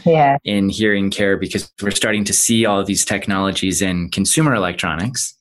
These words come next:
Speaker 2: Um, and then those get quickly, uh, adapted
Speaker 1: Yes,
Speaker 2: into hearing aids
Speaker 1: yes,
Speaker 2: and, and
Speaker 1: yes,
Speaker 2: cochlear
Speaker 1: yes,
Speaker 2: implants. And I
Speaker 1: yes.
Speaker 2: think
Speaker 1: We, we, we are, we are looking, uh, at the future, because the future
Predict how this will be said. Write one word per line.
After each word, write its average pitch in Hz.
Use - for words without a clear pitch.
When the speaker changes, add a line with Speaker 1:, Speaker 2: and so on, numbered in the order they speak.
Speaker 2:
Um, 92
and 110
then 107
those 104
get 101
quickly, 95
uh, 82
adapted 95
Speaker 1:
Yes, -
Speaker 2:
into -
hearing 90
aids -
Speaker 1:
yes, -
Speaker 2:
and, 78
and -
Speaker 1:
yes, 123
Speaker 2:
cochlear 92
Speaker 1:
yes, 78
Speaker 2:
implants. 80
And 90
I 143
Speaker 1:
yes. -
Speaker 2:
think -
Speaker 1:
We, 196
we, 220
we 214
are, 226
we 180
are 208
looking, 202
uh, 196
at 156
the 160
future, 135
because 156
the 160
future 190